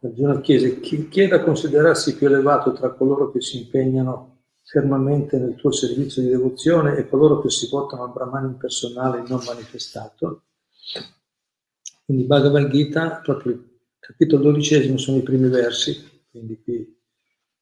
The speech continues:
per cortesia anche Tony andate a studiare, a leggere attentamente questa parte, Bhagavad Gita così com'è, questo qua è un testo straordinario, qui abbiamo tutte risposte autorevoli.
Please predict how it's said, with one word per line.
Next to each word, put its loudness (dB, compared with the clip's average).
per -20
cortesia -6
anche -8
Tony -4
andate -6
a -18
studiare, -6
a -2
leggere -2
attentamente -10
questa -12
parte, -10
Bhagavad -4
Gita -4
così -4
com'è, -8
questo -20
qua -10
è -14
un -20
testo -10
straordinario, -6
qui -4
abbiamo -4
tutte -6
risposte -4
autorevoli. 0